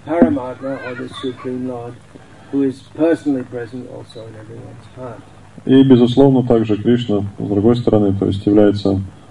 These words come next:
Speaker 2: параматмой, <laughs> который пребывает в сердце каждого живого существа.
Speaker 1: So Vishvatma means the soul of the universe.
Speaker 2: Вишватма означает, э, душа Вселенной.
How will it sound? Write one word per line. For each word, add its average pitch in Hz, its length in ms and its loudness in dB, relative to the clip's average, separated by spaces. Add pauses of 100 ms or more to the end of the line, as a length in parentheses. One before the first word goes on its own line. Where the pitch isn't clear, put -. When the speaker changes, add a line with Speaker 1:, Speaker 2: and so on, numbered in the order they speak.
(140)
Speaker 2:
параматмой, 107 600 2 (560)
<laughs> - 760 -8
который 101 300 2
пребывает 107 520 4
в 104 80 -14
сердце 104 280 -2
каждого 98 380 2
живого 95 220 4
существа. 95 520 2 (280)
Speaker 1:
So 170 220 -4
Vishvatma 165 760 -2
means 151 500 0
the 143 360 2
soul 160 680 0
of 139 120 -2
the 135 100 -4
universe. 120 560 -8 (520)
Speaker 2:
Вишватма 131 600 4
означает, 101 520 4 (120)
э, 92 280 -2
душа 101 280 2
Вселенной. 95 540 2